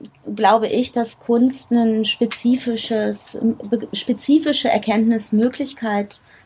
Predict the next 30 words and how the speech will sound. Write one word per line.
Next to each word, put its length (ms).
hat, 420
die 160
sich 340
auch 220
unterscheidet 800
von 220
wissenschaftlichen 800
Theorien. 680
Und 100
ich 140
glaube 340
auch, 220
dass 260
das 380
wichtig 480
ist, 240
diese 440
Unterscheidung 880
treffen 320
zu 160
können. 300
Also 200
zum 140
Beispiel 380
muss 320
die 160
Wahrheit 720
von 220
Kunstwerken 760
nicht 320